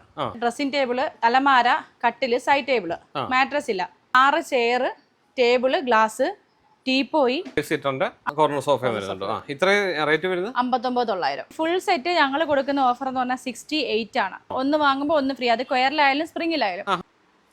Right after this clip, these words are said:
Speaker 1: ഹായ് ഫ്രണ്ട്സ്, ഞാൻ ദീപനപ്പൻ. Welcome to our channel. ഞാനിപ്പോ നിൽക്കുന്നത് കൊല്ലത്ത്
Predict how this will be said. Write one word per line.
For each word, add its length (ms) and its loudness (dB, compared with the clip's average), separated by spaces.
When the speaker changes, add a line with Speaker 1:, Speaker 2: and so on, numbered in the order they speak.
Speaker 1:
ഹായ് 120 4
ഫ്രണ്ട്സ്, 320 -6
ഞാൻ 160 2
ദീപനപ്പൻ. 480 -2
Welcome 240 -4
to 80 -4
our 140 0
channel. 340 -6
ഞാനിപ്പോ 320 2
നിൽക്കുന്നത് 400 -2
കൊല്ലത്ത് 540 2